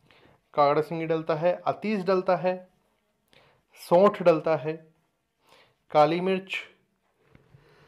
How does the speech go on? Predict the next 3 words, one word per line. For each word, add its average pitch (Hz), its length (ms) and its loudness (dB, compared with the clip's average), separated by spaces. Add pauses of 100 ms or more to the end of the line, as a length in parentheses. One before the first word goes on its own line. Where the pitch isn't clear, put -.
(440)
पीपल, 208 460 2 (1900)
हरड़, 156 280 4 (1500)
बहेड़ा, 156 440 2